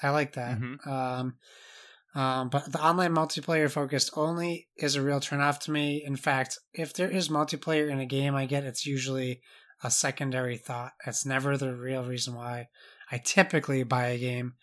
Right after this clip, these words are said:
Speaker 1: Apex Legends being the exception to that rule, I think.
Speaker 2: Yeah, I mean, it's hard for me to say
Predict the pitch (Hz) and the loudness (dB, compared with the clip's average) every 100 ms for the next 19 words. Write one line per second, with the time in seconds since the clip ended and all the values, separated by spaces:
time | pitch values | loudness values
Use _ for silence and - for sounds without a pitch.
0 | - - _ _ - 151 151 147 143 143 | -20 -20 _ _ -2 0 2 2 2 0
1 | 131 135 131 131 120 - - 147 135 127 | 2 0 0 2 2 2 0 -2 -2 -2
2 | 135 - _ _ _ 131 131 117 - 117 | -6 -10 _ _ _ -10 -6 0 -2 -2
3 | - 123 123 123 127 120 120 - 147 - | -6 -6 -8 -8 -10 -12 -14 -16 -20 -20
4 | - _ _ _ _ _ _ _ - 123 | -20 _ _ _ _ _ _ _ 4 10
5 | 120 117 - - 131 127 117 127 117 110 | 10 8 2 -2 2 2 4 2 0 -2
6 | 107 98 - 101 98 98 | -2 -2 2 4 4 0